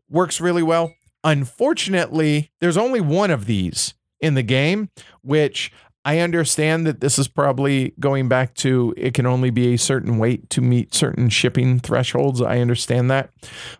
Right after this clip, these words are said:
But there's only one player aid in,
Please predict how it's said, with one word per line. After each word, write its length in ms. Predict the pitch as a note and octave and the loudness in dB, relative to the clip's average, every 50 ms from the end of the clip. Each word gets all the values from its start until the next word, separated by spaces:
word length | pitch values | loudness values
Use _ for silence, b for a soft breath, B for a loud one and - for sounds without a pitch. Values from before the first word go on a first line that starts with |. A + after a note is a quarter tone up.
| B | B
But 100 | - D#3 | -4 -2
there's 160 | F3+ F#3 F3 G3 | 0 0 0 0
only 180 | A#3 A#3+ B3 | 0 0 0
one 220 | A#3 G3 G#3 G#3 G3 | 0 0 0 0 -2
player 400 | D#3+ E3 F3+ E3+ D#3+ C#3+ B2+ A2+ | -2 0 0 2 2 2 2 2
aid 300 | G2+ F#2+ F#2+ F2 - - _ _ _ _ _ _ _ | 0 0 -2 -4 -8 -12 _ _ _ _ _ _ _
in, 360 | - D3+ C#3 C3+ C3 B2+ B2+ | -2 0 0 2 0 0 -2